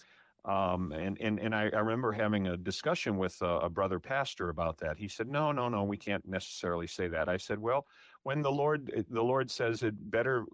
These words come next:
it would be better for that person if he had never been born." And so, you know, it, it, in, in a sense, I'm, I'm wondering, uh, if, if in this that he was, uh, perhaps,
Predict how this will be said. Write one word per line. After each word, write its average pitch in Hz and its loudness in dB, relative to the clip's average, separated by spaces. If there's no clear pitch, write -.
it 110 2
would 110 0
be 101 0
better 120 2
for 107 2
that 104 0
person 110 0
if 95 0
he 104 -6
had 95 -2
never 95 2
been 85 -4
born." 87 2
And 95 0
so, 107 2
you 120 -4
know, 101 4
it, 98 2
it, 110 -2
in, 113 0
in 110 0
a 107 0
sense, 139 -4
I'm, 117 0
I'm 117 2
wondering, 135 2
uh, 101 4
if, 143 -2
if 156 0
in 151 2
this - -2
that 107 2
he 117 -8
was, 107 0
uh, 92 4
perhaps, 117 -2